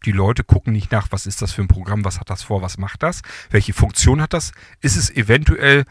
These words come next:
dass die Funktion auch gewünscht ist, gewollt ist, nämlich dass sie auch Zugriff, Zugriff bekommt auf die Schlüssel des Systems und der Software, die ich da habe? Da gucken die Leute gar nicht nach. Die kriegen bloß noch diese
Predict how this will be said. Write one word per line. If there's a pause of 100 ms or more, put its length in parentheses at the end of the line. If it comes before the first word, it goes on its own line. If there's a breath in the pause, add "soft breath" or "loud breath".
(280 loud breath)
dass
die
Funktion
auch (240)
gewünscht
ist,
gewollt
ist,
nämlich
dass
sie
auch
Zugriff, (440 loud breath)
Zugriff
bekommt
auf
die
Schlüssel
des
Systems
und
der
Software,
die
ich
da
habe? (1400 soft breath)
Da
gucken
die
Leute
gar
nicht
nach. (100)
Die
kriegen
bloß
noch
diese